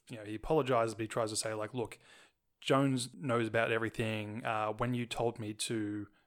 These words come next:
get rid of your family's bodies when this all first happened, I couldn't do it." Uh, Jones found the bodies, so it, <laughs> he obviously must have just, like, left them at work,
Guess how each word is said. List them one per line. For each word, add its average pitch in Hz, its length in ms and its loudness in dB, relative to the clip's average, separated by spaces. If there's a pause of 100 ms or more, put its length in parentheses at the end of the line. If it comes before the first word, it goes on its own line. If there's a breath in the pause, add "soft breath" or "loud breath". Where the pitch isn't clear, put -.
(280)
get 135 160 2
rid 127 160 4
of 117 240 -4
your 110 80 -2
family's 110 680 -2 (140)
bodies 117 720 0 (640)
when 120 160 -4
this 107 100 0
all 113 100 4
first 113 280 2
happened, 147 260 6
I 120 80 4
couldn't 143 440 2
do 117 220 6
it." - 280 2 (500)
Uh, 113 220 6
Jones 131 500 4
found 113 480 2
the 104 60 -2
bodies, 110 520 2
so 113 200 4
it, 113 100 -4 (180)
<laughs> - 220 -10
he 151 100 4
obviously 127 260 4
must 117 180 2
have 131 120 -8
just, - 160 -2
like, 120 140 0
left 117 380 0
them 120 120 2
at 170 160 12
work, 123 240 10